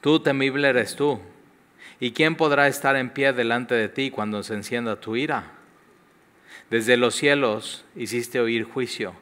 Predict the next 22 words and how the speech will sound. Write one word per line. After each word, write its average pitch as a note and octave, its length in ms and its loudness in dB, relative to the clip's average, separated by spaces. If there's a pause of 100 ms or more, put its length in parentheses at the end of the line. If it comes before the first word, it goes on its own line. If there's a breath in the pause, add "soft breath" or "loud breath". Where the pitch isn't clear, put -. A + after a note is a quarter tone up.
(300 loud breath)
La A2 140 0
tierra C#3 340 2
tuvo C3+ 240 0
temor C3 400 -2
y A2 60 -6
quedó A2+ 320 -4
suspensa. A#2 760 -10 (300 loud breath)
Cuando A#2 280 -2
te A#2+ 120 -2
levantaste, A#2 680 0
oh A2+ 100 -2
Dios, G#2 300 -4
para F#2+ 240 -8
juzgar, A2 560 -4 (240 loud breath)
para A2 180 0
salvar A#2 440 2
a C3 40 4
los G#2+ 240 -4
mansos A2+ 460 -4
de F#2+ 80 -6
la F#2+ 220 -6
tierra. G#2+ 460 -4